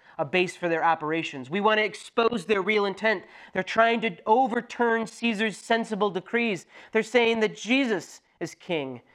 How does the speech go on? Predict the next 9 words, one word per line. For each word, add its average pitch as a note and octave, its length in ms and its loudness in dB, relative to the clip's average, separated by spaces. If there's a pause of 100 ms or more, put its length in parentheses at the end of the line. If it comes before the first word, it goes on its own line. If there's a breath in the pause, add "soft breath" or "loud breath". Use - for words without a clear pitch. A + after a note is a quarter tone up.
(240 soft breath)
not D3+ 240 -2
Caesar." A#2 520 -14 (1200)
And F3+ 100 0
so A3 120 2
the G3 80 2
people C4 320 2
wanting A3 260 4
to G#3+ 80 -2
grab G#3 540 2